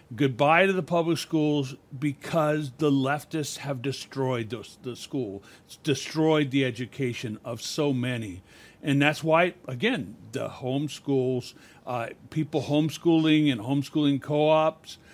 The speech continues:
um, homeschooling co-ops where people pool their resources, so to speak,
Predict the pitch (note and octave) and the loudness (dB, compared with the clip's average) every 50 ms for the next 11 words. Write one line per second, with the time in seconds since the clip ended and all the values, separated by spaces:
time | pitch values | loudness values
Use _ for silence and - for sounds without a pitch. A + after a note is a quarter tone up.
0 | - - - - - B2 C3 B2+ A#2+ A#2+ A#2 A2+ A#2 A#2+ - - - - - - | -20 -20 -18 -10 -6 -4 -2 -2 -2 -2 -4 -6 -8 -10 -12 -18 -20 -20 -20 -16
1 | - - - - - - - - D#3 G#3+ A#3 G#3+ - - A3+ A3 G#3 F#3+ D#3 G#3 | -12 -10 -8 -6 -6 -6 -6 -2 0 2 2 2 2 2 2 2 2 4 6 6
2 | G#3+ G#3+ F#3+ C#3 - D#3+ E3+ F3+ F3 E3 E3 - - - - - - G#3 A3 A3 | 8 8 6 6 2 2 4 6 6 4 2 0 -8 -18 -12 -4 -2 0 0 2
3 | - G#3+ F3+ E3+ E3 E3+ E3+ - - - - - - - _ _ _ _ _ - | 4 4 6 6 6 4 2 -2 -8 -20 -20 -20 -20 -20 _ _ _ _ _ -20
4 | - _ - - - - - G#3+ A3+ B3+ C4 C#4 C4 G#3+ A3 G#3 F#3+ F3 E3+ G#3 | -20 _ -20 -18 -16 -2 2 4 6 6 6 6 6 8 8 8 8 6 6 6
5 | B3+ C4+ - - A3 G3 F3+ D#3+ - - E3+ D3+ C3+ - F#3 E3+ D#3 D3 C#3+ C3 | 6 6 6 6 6 6 6 4 2 0 -2 -2 0 2 4 4 4 4 2 -2
6 | - - - D#3 C#3 C#3+ C#3+ D3+ C#3+ C#3 - | -4 -2 2 4 4 6 6 4 2 -2 -8